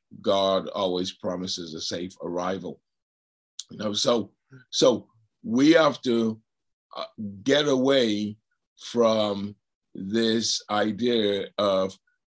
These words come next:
try and lean on our own understanding. And that was really where Job was at. And what we talked about last night, him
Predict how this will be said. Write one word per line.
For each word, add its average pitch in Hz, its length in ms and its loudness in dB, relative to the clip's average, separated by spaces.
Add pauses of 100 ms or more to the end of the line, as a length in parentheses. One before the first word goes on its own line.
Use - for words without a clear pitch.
(100)
try 113 200 2
and 113 140 0
lean 110 280 -2
on 110 180 2
our 101 220 0
own 107 420 2
understanding. 113 800 -2
And 143 160 2
that 190 180 2
was 143 260 2
really 135 580 4 (400)
where 147 260 6
Job 147 540 4 (260)
was 123 380 4
at. 110 240 0
And 120 100 -2
what 151 160 4
we 156 140 4
talked 196 340 6
about 123 360 0 (580)
last 143 400 0
night, 156 220 0
him 151 340 -2